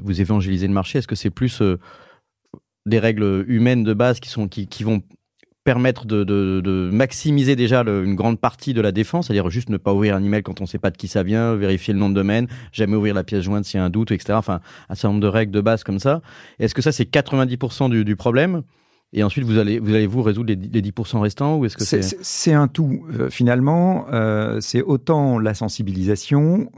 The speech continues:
Speaker 2: euh, que les outils de, de, de, de détection, euh, de sécurité et de remédiation. Nous, on parle, enfin, le, le cycle global, c'est, euh, prevent,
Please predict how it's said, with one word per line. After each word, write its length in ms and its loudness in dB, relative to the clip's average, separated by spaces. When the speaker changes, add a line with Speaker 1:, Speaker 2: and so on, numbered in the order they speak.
Speaker 2:
euh, 800 -2
que 80 0
les 340 2
outils 420 -2
de, 1400 -2
de, 260 -8
de, 180 -8
de 180 -8
détection, 800 -2
euh, 640 2
de 160 -2
sécurité 800 0
et 180 4
de 120 2
remédiation. 680 -2
Nous, 220 0
on 120 -2
parle, 240 -2
enfin, 180 -8
le, 100 -6
le 140 -2
cycle 400 -2
global, 440 0
c'est, 300 -2
euh, 460 -2
prevent, 480 2